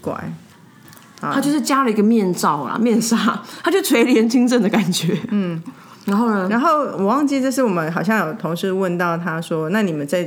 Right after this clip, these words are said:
Speaker 1: 一定也会被拒绝啊，你怎么克服那，那一种被拒绝的感-，的，的心情或挫败？”然后他就说，他，他回答，就是人家很会回答，他就说：“你就要有习惯被拒绝，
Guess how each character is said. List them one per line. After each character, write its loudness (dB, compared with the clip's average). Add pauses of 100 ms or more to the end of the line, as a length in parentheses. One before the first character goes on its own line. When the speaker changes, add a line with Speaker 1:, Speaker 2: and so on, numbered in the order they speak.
Speaker 1:
一 -6
定 -2
也 -2
会 -4
被 -4
拒 -8
绝 -10
啊， -12 (220)
你 -4
怎 -4
么 -6
克 -2
服 -10
那， -6 (100)
那 -2
一 -2
种 -6 (200)
被 -4
拒 -6
绝 -8
的 -8
感-， -10 (300)
的， -2
的 -6
心 -6
情 -8
或 -2
挫 -6
败？” -8 (300)
然 -4
后 0
他 0
就 0
说， -2 (160)
他， -2
他 -2
回 0
答， 0
就 -4
是 0
人 0
家 0
很 -2
会 0
回 -4
答， -6
他 -2
就 0
说 -2 (280)
：“你 -2
就 0
要 2
有 -4 (120)
习 -6
惯 -2
被 -4 (200)
拒 -4
绝， -10